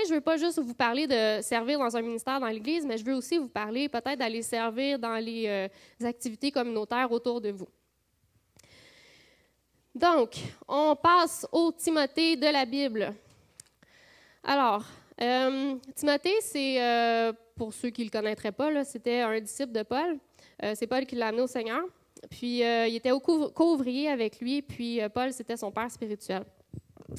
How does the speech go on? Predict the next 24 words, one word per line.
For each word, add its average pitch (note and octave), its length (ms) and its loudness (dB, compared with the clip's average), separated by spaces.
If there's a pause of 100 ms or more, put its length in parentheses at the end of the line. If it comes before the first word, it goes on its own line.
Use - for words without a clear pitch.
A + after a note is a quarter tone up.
(100)
Les B3 300 0
épîtres C4+ 340 0
de A#3 240 0 (120)
un A#3 220 0
et A3 100 -2
deux A#3+ 220 -2
Timothée, B3 520 -4 (360)
lui, C4+ 240 2
ont B3 100 0
été A#3+ 300 -2
adressés. G3+ 480 -6 (840)
Euh, B3+ 340 2
donc, D4 380 2
euh, E4+ 340 6
pour A#4 160 4
commencer, D#4+ 720 2
on B3 140 0
va, C4 380 2 (280)
on A3+ 180 -4
va, A#3+ 340 2
euh, A3+ 180 2
décrire E4 480 -2
Phil-, C4 280 -2
euh, G#3+ 540 -2